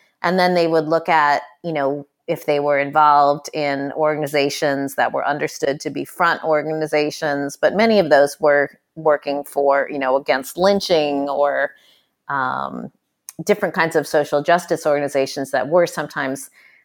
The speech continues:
um, affiliated with, um, the Communist Party. Um, you know, it's, uh, I started really questioning, like, what is, what does spying even mean?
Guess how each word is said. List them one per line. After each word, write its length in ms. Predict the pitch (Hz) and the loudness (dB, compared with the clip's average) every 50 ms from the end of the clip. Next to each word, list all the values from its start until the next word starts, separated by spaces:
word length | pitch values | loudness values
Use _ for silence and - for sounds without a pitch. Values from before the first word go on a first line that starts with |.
| _ - | _ -6
um, 240 | 147 139 135 - | -6 -6 -4 -6
affiliated 680 | - - - - 175 180 185 175 165 156 147 147 151 - | -8 -6 0 4 4 6 6 6 4 4 4 2 2 2
with, 380 | 151 147 143 143 156 - - - _ - | 2 2 2 2 0 -6 -16 -16 _ -4
um, 300 | 160 147 143 135 - - | -2 -2 -2 -2 -2 -2
the 80 | 147 | -4
Communist 540 | - - 156 143 139 143 143 139 135 - - | -2 -2 -2 -2 -2 -2 -4 -4 -6 -6 -4
Party. 520 | - 147 143 143 135 131 135 143 139 - _ _ _ _ _ _ _ _ _ _ _ - | -2 0 2 2 2 2 0 -2 -2 -6 _ _ _ _ _ _ _ _ _ _ _ 0
Um, 600 | 175 170 170 165 165 160 151 151 147 151 156 156 _ _ _ _ _ _ _ _ _ _ _ _ _ _ _ _ _ _ _ _ _ _ _ - | 2 4 4 4 4 4 2 0 -2 -6 -8 -12 _ _ _ _ _ _ _ _ _ _ _ _ _ _ _ _ _ _ _ _ _ _ _ -2
you 80 | 233 254 | 0 4
know, 200 | 254 220 196 151 | 4 6 6 6
it's, 300 | 220 233 - - - 254 | 6 4 2 0 2 4
uh, 460 | 226 220 214 208 208 202 196 190 156 - - - _ _ _ _ - | 6 6 8 8 8 8 8 6 4 2 -6 -20 _ _ _ _ 0
I 120 | - 233 330 | 2 2 2
started 420 | - - 466 403 254 269 220 196 | 4 4 4 6 6 6 6 6
really 260 | 202 208 202 208 208 | 6 4 6 4 2
questioning, 840 | 208 - - 208 214 - - - 226 214 208 208 202 196 196 185 - - _ _ _ _ _ _ _ _ _ _ _ _ _ _ _ _ _ _ _ - | 2 0 0 0 0 0 -2 -2 -2 0 0 0 0 -2 -2 -4 -6 -10 _ _ _ _ _ _ _ _ _ _ _ _ _ _ _ _ _ _ _ -8
like, 200 | 185 196 185 - 180 | -8 -8 -8 -6 -2
what 220 | 175 202 233 269 | 2 4 4 4
is, 260 | 269 - - - - _ _ | 4 2 0 -10 -18 _ _
what 160 | - - 196 | -4 0 2
does 140 | 233 285 - | 2 2 0
spying 580 | - - - - - 403 427 277 202 160 160 151 | -2 -2 0 2 2 4 4 4 4 2 2 0
even 320 | 151 147 - 143 139 139 | 0 -2 -2 -2 -2 -2
mean? 460 | 127 123 113 95 73 - - - 156 | -4 -6 -8 -8 -10 -12 -14 -16 -18